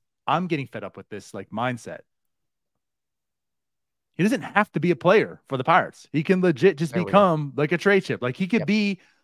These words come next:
Speaker 1: the number eight prospect for the Pirates in three years, and you use him to trade. He could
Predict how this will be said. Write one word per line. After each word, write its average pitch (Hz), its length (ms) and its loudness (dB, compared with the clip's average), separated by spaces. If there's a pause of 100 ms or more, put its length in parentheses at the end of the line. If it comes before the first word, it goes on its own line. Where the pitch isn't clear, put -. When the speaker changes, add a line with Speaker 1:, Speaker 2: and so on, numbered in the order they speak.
Speaker 1:
the 165 80 0
number 180 260 2
eight 190 140 2
prospect 185 580 2
for 156 80 0
the 151 60 2
Pirates 160 420 4
in 131 100 -6
three 175 240 0
years, 180 560 -2 (540)
and 139 100 -2
you 156 60 0
use 175 280 0
him 185 120 0
to 180 60 2
trade. 165 440 0 (220)
He 202 140 0
could - 180 0